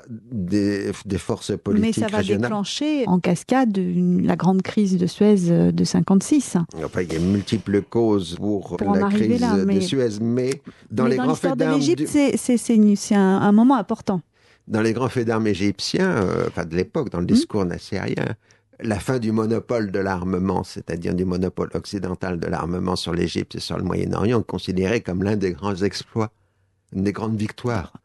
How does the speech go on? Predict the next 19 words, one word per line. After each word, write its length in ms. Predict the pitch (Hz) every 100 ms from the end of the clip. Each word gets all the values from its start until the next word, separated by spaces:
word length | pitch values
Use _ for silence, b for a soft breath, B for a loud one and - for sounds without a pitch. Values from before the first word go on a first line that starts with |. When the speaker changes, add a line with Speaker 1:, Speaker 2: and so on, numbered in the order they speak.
| _ -
Speaker 1:
du 160 | 92
nassérisme. 760 | 98 95 - 87 85 - - 71 _ b b
Mais 420 | 104 104 131 147
les 140 | 151 123
sont 200 | 101 98 _ _ _
bloqués, 460 | 147 113 131 135 202
enfin, 140 | 107 101
ils 460 | 101 107 101 131 139
sont 180 | 135
obligés 260 | 151 135 139
d'acheter 320 | 135 123 139
ce 120 | 127
qu'on 160 | 127 123
leur 140 | 117
Speaker 2:
Ce 100 | 120
Speaker 1:
donne. 140 | 165 147
Speaker 2:
qu'on 100 | 208
leur 160 | 202
propose. 480 | - 208 269 349 240